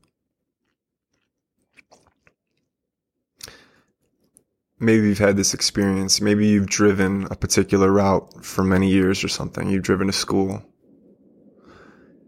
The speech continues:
And, uh, and one day you decide to ride your bike.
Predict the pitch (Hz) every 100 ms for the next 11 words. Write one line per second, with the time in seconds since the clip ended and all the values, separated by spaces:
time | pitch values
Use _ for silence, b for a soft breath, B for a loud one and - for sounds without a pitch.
0 | - 98 90 90 90 90 - - - _
1 | _ _ - - 98 95 92 90 92 92
2 | - 95 95 - 95 98 - _ _ _
3 | _ _ _ _ - 90 92 - - -
4 | - -